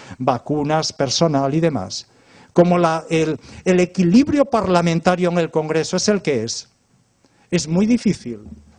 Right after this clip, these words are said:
mover estas cosas. Y tenemos este debate político, eh, de situar la sanidad, de desbloquear, o, eh, o bien desbloqueamos cosas a nivel central, o bien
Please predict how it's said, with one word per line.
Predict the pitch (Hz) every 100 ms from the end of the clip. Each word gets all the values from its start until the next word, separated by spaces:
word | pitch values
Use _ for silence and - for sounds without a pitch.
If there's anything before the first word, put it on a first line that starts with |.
| -
mover | 165 156 165
estas | 170 165 170
cosas. | - 117 110 107 - _ _ _ _ - - -
Y |
tenemos | 165 156 190 220 -
este | - 226 285
debate | 262 208 202 190
político, | - 175 170 147 131 120 113 - - - -
eh, | 143 139 135
de | 131 127 139 160
situar | - 175 160 165 214
la | 220
sanidad, | - 190 175 160 185 190 - - -
de | 160 170
desbloquear, | 170 160 147 175 165 151 151 220 254 180
o, | 208 170 139
eh, | 156 151
o | 160 151
bien | 170 254 262
desbloqueamos | 233 170 190 180 170 185 226 -
cosas | - 175 156 147
a |
nivel | 151 147 175
central, | 196 196 156 131 123 - - -
o | 185
bien | 175 202 220